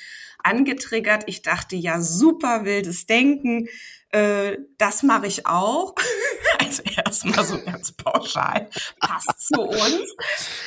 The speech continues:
Ähm, und genau, und jetzt interessiert mich natürlich so für den Einstieg, äh, was ist denn überhaupt dein Bezug dazu,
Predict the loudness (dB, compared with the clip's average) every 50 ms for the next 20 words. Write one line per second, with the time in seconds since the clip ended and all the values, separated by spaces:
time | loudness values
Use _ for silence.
0 | -12 -14 -6 0 0 2 4 4 4 6 8 8 8 6 4 2 0 -6 -6 -2
1 | -2 -2 -2 -2 0 0 2 2 4 2 2 2 0 -2 -4 -4 -6 -8 -8 -6
2 | -6 -6 -6 -4 -4 -6 -6 -4 -6 -6 -4 -6 -8 -6 -6 -4 -4 -4 -4 -6
3 | -8 -10 -6 -6 -4 -4 -4 -6 -6 -8 -8 -6 -6 -6 -4 -6 -8 -8 -6 -4
4 | -4 -4 -4 -6 -12 -8 -6 -6 -6 -6 -10 -14 -18 -18 -16 -8 -8 -6 -4 -4
5 | -6 -6 -6 -8 -6 -6 -6 -6 -6 -8 -6 -8 -8 -6 -4 0 0 0 0 0
6 | -6 -6 -6 -4 -4 -6 -6 -8 -14 _ _ _ _ _ -2 -2 -2 -2 -2 -2
7 | -4 -2 -2 -2 -2 -2 -2 -4 -4